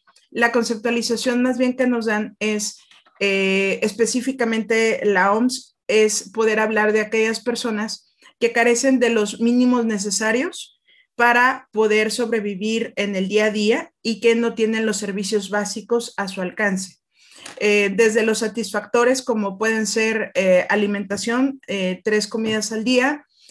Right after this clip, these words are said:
como puede ser el no, no poder gozar de un techo, un lugar donde vivir, de no poder tener acceso, eh, a una educación, a un servicio de salud libre y gratuito,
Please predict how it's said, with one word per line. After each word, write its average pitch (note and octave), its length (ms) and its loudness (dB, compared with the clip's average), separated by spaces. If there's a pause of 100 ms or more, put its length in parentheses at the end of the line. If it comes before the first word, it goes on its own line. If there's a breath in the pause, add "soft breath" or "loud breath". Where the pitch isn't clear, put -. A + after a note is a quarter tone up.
(160 soft breath)
como F#3+ 460 0
puede A3 260 4
ser G#3+ 460 0
el G3+ 240 0
no, G3+ 180 -2
no A3+ 300 0
poder A3+ 240 2
gozar A3 340 -2
de G#3 80 2
un G3+ 160 -4
techo, A#3+ 400 2
un A#3 180 0
lugar G#3+ 320 2
donde G3+ 280 -2
vivir, G3+ 420 -2 (520 soft breath)
de G#3 100 -2
no G#3+ 180 0
poder A3 300 0
tener A3 260 0
acceso, G#3+ 800 -2
eh, F3+ 360 2
a F#3+ 200 2
una G#3 300 0
educación, G3+ 720 0
a G#3 80 0
un G3+ 160 -4
servicio G3 1000 -2
de F#3 200 -2
salud G3+ 480 -2 (340 soft breath)
libre A3 380 2
y G#3 40 -4
gratuito, B3 640 -2